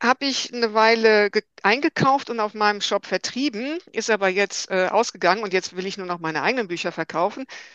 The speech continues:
Das ist von Antje Heymann. Die macht auch Yoni-Mapping. Das hab ich einmal, hab ich einmal teilgenommen. Das war super spannend. Also,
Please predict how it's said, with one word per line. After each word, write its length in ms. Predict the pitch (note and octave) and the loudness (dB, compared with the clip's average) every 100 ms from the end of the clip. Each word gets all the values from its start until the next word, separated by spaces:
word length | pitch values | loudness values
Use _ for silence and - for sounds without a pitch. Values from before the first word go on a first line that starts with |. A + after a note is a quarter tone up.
| _ - | _ -2
Das 180 | G#3 | -2
ist 120 | A#3 - | -2 0
von 180 | G#3 | 2
Antje 260 | - G3 G3 | 4 2 2
Heymann. 520 | F3+ G3+ C4 C4+ C#4+ D4 - - _ - | 4 4 6 6 4 -2 -14 -20 _ -4
Die 260 | A#3 A#3 A3+ | 0 2 2
macht 380 | A3 A3+ - G3+ | 2 2 2 4
auch 220 | G3+ F3 | 2 2
Yoni-Mapping. 1040 | F3 F#3+ C4 C4 A3 F3 F3+ - F3 D3+ | 2 4 4 4 0 2 0 2 -2 -2
Das 160 | C#3 - | -6 -2
hab 120 | A3 | 0
ich 160 | G#3+ - | 0 0
einmal, 260 | G3 F#3+ | 0 2
hab 100 | F3+ | 0
ich 120 | F#3 - | 0 -2
einmal 180 | F#3 | -2
teilgenommen. 560 | - G3+ A#3+ G#3+ F3 F#3+ | 0 2 4 2 -2 -4
Das 320 | F3 - - | -6 -6 0
war 320 | F3+ F3 E3+ | 4 4 4
super 320 | D#3+ A#3+ A#3+ A#3 | 0 0 2 2
spannend. 580 | - - F#3 D#3+ D#3 | 2 0 0 -2 0
Also, 380 | G3+ F#3 F#3 G3 | 2 4 4 0